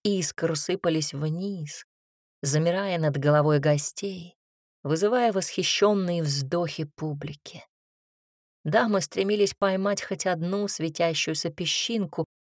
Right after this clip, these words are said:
но они ловко утекали сквозь пальцы. Васильковыми брызгами пламя окатило Маркеля, застилая взор. Он сотни раз видел это со стороны и всегда считал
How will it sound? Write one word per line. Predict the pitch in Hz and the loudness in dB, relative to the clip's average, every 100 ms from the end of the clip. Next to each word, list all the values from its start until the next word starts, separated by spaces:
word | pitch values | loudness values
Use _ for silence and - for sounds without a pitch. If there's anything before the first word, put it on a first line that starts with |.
| _ - | _ -2
но | 208 | 0
они | - 208 220 | 2 2 2
ловко | 233 262 - 247 | 2 0 0 0
утекали | 214 - 196 - 208 175 160 | 0 0 -2 0 0 0 -4
сквозь | - 160 156 - | -4 -6 -6 -8
пальцы. | 165 165 147 - - - _ _ _ _ _ | -8 -8 -10 -10 -10 -14 _ _ _ _ _
Васильковыми | 156 202 196 247 226 208 | -4 -2 2 2 2 2
брызгами | 208 202 208 - 185 175 | 0 2 0 0 -2 -2
пламя | 156 165 185 175 | -2 -2 0 0
окатило | - 147 170 - 175 | 0 0 -2 -2 -2
Маркеля, | 170 175 175 - 214 156 147 _ _ _ | 0 0 0 0 0 0 -4 _ _ _
застилая | 147 147 - 160 165 | -2 -2 -2 -2 -2
взор. | 160 156 196 147 - _ _ _ _ _ - | -2 -4 -4 -6 -16 _ _ _ _ _ -2
Он | 180 | -2
сотни | 185 226 220 208 | -2 -2 -2 -2
раз | 202 185 160 - | -2 -2 -2 -4
видел | - 170 180 143 147 - | -4 -4 -2 0 -2 -2
это | 170 147 | -4 -2
со | 143 147 | -4 -4
стороны | - 156 175 190 190 147 | -4 -4 -2 0 -2 -2
и | 156 | -4
всегда | 143 - 151 147 180 | -2 -2 -2 0 0
считал | 185 - 156 180 175 | 0 -4 -2 0 0